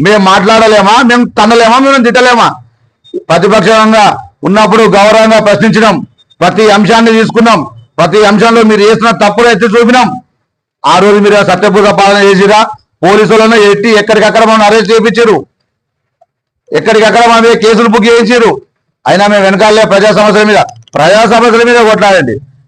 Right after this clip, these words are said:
ఏదో ప్రోటోకాల్ విషయాల్లో మీరేదో సత్యపూజలు అయినట్టు, మీరేదో నిజంగా మేము గతంలో మేము నిజాయితీగా పరిపాలన చేసినట్టు చెప్పుకోవడం సిగ్గుచేటు ఇది. నిన్న మాట్లాడిన నాయకులు కొంచెమన్నా బుద్ధి ఉండాలి. ఆ అంశం మీద మేము వాడికి వచ్చినాం,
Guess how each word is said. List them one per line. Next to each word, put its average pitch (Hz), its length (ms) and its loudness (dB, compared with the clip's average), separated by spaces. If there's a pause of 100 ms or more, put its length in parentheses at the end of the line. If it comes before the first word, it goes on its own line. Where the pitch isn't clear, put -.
ఏదో 214 120 2
ప్రోటోకాల్ 226 580 0
విషయాల్లో 233 380 0
మీరేదో 214 300 0
సత్యపూజలు 214 500 0
అయినట్టు, 233 440 0 (340)
మీరేదో 226 480 2
నిజంగా 220 400 0
మేము 226 180 0
గతంలో 220 240 0
మేము 233 340 -2 (220)
నిజాయితీగా 220 480 0
పరిపాలన 226 460 0
చేసినట్టు 226 420 0
చెప్పుకోవడం 220 460 0
సిగ్గుచేటు 202 520 0
ఇది. 165 240 -2 (1300)
నిన్న 202 180 0
మాట్లాడిన 208 520 0
నాయకులు 214 400 0
కొంచెమన్నా 220 500 0
బుద్ధి 196 220 0
ఉండాలి. 226 320 2 (1400)
ఆ 175 160 2
అంశం 202 360 0
మీద 226 180 2 (760)
మేము 196 160 0
వాడికి 196 240 0
వచ్చినాం, 202 480 -2